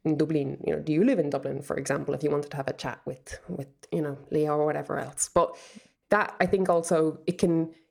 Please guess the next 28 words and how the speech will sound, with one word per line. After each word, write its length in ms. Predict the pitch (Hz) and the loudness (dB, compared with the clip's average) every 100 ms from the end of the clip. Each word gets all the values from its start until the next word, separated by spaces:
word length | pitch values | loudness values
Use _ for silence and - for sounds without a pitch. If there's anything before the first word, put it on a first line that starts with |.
| _ _ - | _ _ -4
it's 160 | 180 | 2
a 40 | 196 | 2
really 200 | 185 170 | 2 2
interesting 460 | 196 202 180 170 | 0 2 2 2
question, 360 | 170 240 - 165 | 2 0 0 0
because 220 | 165 156 | 0 -2
when 380 | 151 160 160 160 | 2 2 2 0
do 120 | 156 | 0
you 160 | 151 151 | 0 0
move 280 | 151 151 156 | 0 2 2
into 760 | 160 143 139 - 175 143 139 127 _ _ - | 0 -4 -10 -2 0 0 -2 -8 _ _ -2
the, 340 | 143 135 123 - _ | 0 -2 -6 -14 _
the 200 | - 160 | 0 4
informal? 720 | 190 190 175 160 160 170 170 _ _ _ _ _ 165 | 4 2 -2 -6 -6 -8 -12 _ _ _ _ _ 2
And 380 | 156 156 147 - | 4 2 0 0
that 340 | 180 165 - - | 0 0 -4 2
in 120 | 170 | 2
itself 720 | 156 156 - - 156 156 - - | 2 0 0 2 2 0 -6 -2
is 160 | 151 151 | -2 2
really 240 | 160 151 | 2 4
interesting, 440 | 180 202 151 147 151 | 2 2 0 0 0
because 280 | 156 151 | 0 0
actually, 400 | 151 151 - 151 | 0 -2 -4 -2
say, 300 | 151 160 151 | 0 0 2
in 80 | 151 | 2
somewhere 220 | 156 165 147 | 2 2 0
like 140 | 143 | 0
Spain, 420 | - 208 220 254 | 0 2 2 0